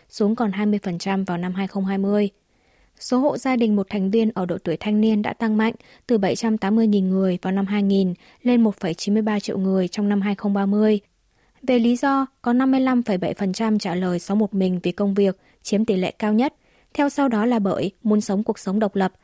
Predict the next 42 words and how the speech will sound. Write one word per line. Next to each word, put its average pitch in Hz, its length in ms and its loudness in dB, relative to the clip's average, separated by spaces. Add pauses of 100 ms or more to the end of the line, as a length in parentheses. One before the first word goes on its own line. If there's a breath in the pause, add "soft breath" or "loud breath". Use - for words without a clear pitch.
(200 soft breath)
với 202 140 2
hai 220 140 0
mươi 214 100 4
ba 196 220 -2
phẩy 175 180 -6
sáu 180 180 -6
phần 190 200 -4
trăm. 208 280 0 (1080)
Đặc 240 180 -2
biệt, 233 180 2 (220 soft breath)
độ 226 140 2
tuổi 202 160 0
kết 285 200 -2
hôn 277 200 2
bình 208 180 2
quân 233 180 2
tại - 120 -6
Hàn 196 260 -2
Quốc 294 300 -2
cũng 254 160 0
ngày 233 120 2
càng 185 220 -2
muộn 185 140 -2
hơn. 220 280 2 (580)
Ở 208 120 2
nam 220 200 2
giới 208 200 2
là 233 140 2
ba 214 140 0
mươi 214 120 2
ba 208 200 0
phẩy - 160 -4
hai 196 180 -4
tuổi, 175 360 -2 (280 soft breath)
nữ 240 160 4
giới 214 260 2
là 247 120 0
ba 214 140 0
mươi 208 240 4
phẩy - 160 -6
tám 180 200 -4
tuổi. 185 340 -2